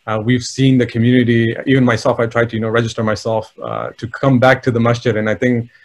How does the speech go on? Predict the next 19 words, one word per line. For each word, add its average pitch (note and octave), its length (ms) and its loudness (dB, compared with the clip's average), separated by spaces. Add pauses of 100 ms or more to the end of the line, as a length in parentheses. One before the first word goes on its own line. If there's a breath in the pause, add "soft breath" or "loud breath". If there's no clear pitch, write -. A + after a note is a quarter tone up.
(220 soft breath)
people C3+ 480 2
are A#2 160 2
just A2+ 260 -6
so B2 160 4
excited B2 480 0
to - 80 -6
go A2+ 320 2
back A2+ 320 2
into A#2+ 320 0
it. G2+ 180 -4 (520 soft breath)
And A2 100 -2
that's B2+ 160 0
why C3 80 4
they A#2+ 160 0
can B2 340 0
really A2 280 -2
stay A#2+ 200 0
away A2+ 260 2
from, G#2+ 420 -6